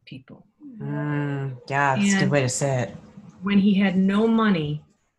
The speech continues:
Speaker 1: he couldn't provide in that way anymore. He couldn't even buy a tire, you know, for me when
Speaker 2: Mm-hmm.
Speaker 1: I needed a tire. Um, you gotta learn how to provide in different ways. And I think that's why men are leaving so many reviews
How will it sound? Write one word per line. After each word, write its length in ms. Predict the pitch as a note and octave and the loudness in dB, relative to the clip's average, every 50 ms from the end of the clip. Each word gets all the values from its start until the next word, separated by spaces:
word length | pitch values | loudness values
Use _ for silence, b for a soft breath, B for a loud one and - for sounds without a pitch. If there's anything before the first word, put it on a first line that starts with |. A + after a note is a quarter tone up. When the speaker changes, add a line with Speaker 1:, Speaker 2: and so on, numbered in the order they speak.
| _ _ _ | _ _ _
Speaker 1:
he 120 | - F#3+ | -14 -14
couldn't 300 | - - - G3+ F#3+ G#3 | -12 -4 -2 0 2 2
provide 420 | G3+ - G3+ F3 F#3+ F#3 F#3 F#3 E3+ | 2 0 -2 -2 0 0 0 -2 -2
in 100 | E3 D#3+ | -4 -4
that 220 | E3 E3+ E3+ - F3+ | -4 -6 -6 -6 -6
way 140 | F#3 F3+ | -6 -6
anymore. 280 | F3 E3+ E3 D#3+ D#3 D3+ | -6 -6 -6 -6 -6 -6
He 60 | D3+ | -6
couldn't 200 | D3+ - G3 F3+ F3+ | -6 -6 -6 -6 -6
even 100 | E3+ E3 | -6 -8
buy 120 | F3 E3+ | -8 -8
a 60 | E3+ E3+ | -8 -8
tire, 500 | - - - F#3 E3+ D#3+ C3+ A2+ - - _ _ _ _ _ _ | -10 -10 -8 -8 -6 -6 -8 -10 -12 -18 _ _ _ _ _ _
you 120 | - F3+ E3+ | -10 -8 -6
know, 340 | D#3+ D#3 D#3 D#3+ D#3+ E3+ - _ | -4 -4 -6 -6 -8 -10 -12 _
for 120 | - F3 | -8 -6
me 200 | D#3+ D#3+ D#3 D3 | -4 -4 -2 -2
when 160 | D3 D3+ D3 | -2 -2 -2
Speaker 2:
Mm-hmm. 100 | D3 D3 | -4 -6
Speaker 1:
I 60 | D3+ D3+ | -8 -10
needed 300 | - - D#3 D3+ - - _ _ | -14 -12 -12 -14 -14 -16 _ _
a 60 | - D#3+ | -20 -18
tire. 420 | - - D#3 D3+ D3+ D3+ D3+ D3 B B B B B B B B B _ _ _ - | -14 -10 -8 -8 -8 -8 -10 -12 B B B B B B B B B _ _ _ -6
Um, 560 | F#3 E3+ E3 D#3+ D#3 D#3 D3+ D3+ D3 D3 D3+ - _ _ _ | -6 -4 -4 -4 -4 -4 -6 -6 -6 -8 -10 -14 _ _ _
you 100 | - E3 | -14 -8
gotta 220 | D3+ F#3 F3 F3 E3+ | -6 -4 -4 -4 -4
learn 220 | E3 F3 F3 F3 E3+ | -4 -4 -4 -4 -4
how 80 | F3+ | -6
to 60 | F3+ | -6
provide 380 | F3 - F3+ D#3+ E3+ E3+ E3+ E3+ | -8 -10 -10 -8 -8 -6 -6 -6
in 60 | E3+ | -6
different 300 | D#3+ E3+ D#3 E3+ F3 - | -6 -8 -10 -10 -10 -8
ways. 220 | - F3+ F3 D#3 D3+ | -8 -6 -6 -6 -6
And 80 | D3 | -8
I 40 | D3 | -8
think 180 | D3 - E3+ D#3 | -8 -8 -8 -8
that's 220 | F3 E3 D#3+ - | -8 -10 -10 -10
why 140 | - E3 E3 D#3+ | -10 -8 -6 -6
men 520 | D#3+ D#3+ E3 D#3+ D#3+ D#3+ D#3 D3+ D3+ D3+ _ _ | -4 -4 -4 -4 -4 -4 -6 -6 -8 -10 _ _
are 160 | E3+ E3 D#3+ D#3 | -10 -10 -8 -6
leaving 360 | E3 E3 D#3+ D#3 D#3+ D#3 D3+ | -6 -6 -6 -6 -6 -6 -8
so 200 | D3+ - E3 D#3 | -8 -8 -8 -8
many 440 | D#3 D3+ D3+ D3+ D3 D3 D3 D3+ D3+ _ _ _ _ _ _ _ _ _ - | -6 -6 -4 -4 -4 -6 -8 -10 -12 _ _ _ _ _ _ _ _ _ -10
reviews 640 | D#3+ D3+ D3 D#3+ E3 D#3+ D#3 - - - - - | -10 -8 -6 -6 -8 -8 -8 -10 -14 -16 -20 -20